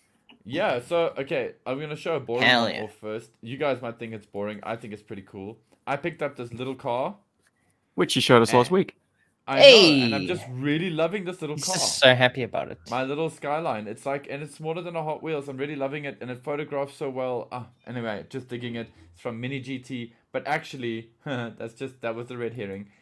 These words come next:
Speaker 1: Um, my, one of my
Speaker 2: <laughs>
Speaker 1: local Joe dealer friends showed me this, and he's like, "Are there any figures from this that you're looking for? And can you guys guess
Speaker 3: <laughs>
Speaker 1: which ones from this, uh,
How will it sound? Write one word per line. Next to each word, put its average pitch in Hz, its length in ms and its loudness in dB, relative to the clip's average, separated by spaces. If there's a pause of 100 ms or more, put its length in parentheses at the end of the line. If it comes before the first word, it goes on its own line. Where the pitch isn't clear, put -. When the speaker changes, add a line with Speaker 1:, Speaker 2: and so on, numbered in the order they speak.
(420)
Speaker 1:
Um, 135 440 0 (440)
my, 139 460 0 (180)
one 135 160 -4
of 175 80 -4
my 220 160 6
Speaker 2:
<laughs> - 20 10
Speaker 1:
local 156 300 4
Joe 123 320 -2
dealer 117 480 -6
friends 107 600 -12 (180)
showed 131 320 -8
me 113 100 -12
this, 98 480 -10 (300)
and 117 100 -12
he's 110 160 -12
like, 107 320 -4 (540)
"Are 123 100 -2
there 147 160 -2
any 180 200 -4
figures 151 380 -6
from 131 360 -8
this 123 180 -4
that 123 240 -10
you're 151 100 -4
looking 170 360 -6
for? 92 320 -10 (160)
And 107 180 -8
can 107 280 -6
you 117 140 -6
guys 120 320 0
guess - 300 0
Speaker 3:
<laughs> - 0 -
Speaker 1:
which 139 220 -8
ones 143 340 -6 (140)
from 143 180 -8
this, 160 320 -10
uh, 127 220 -2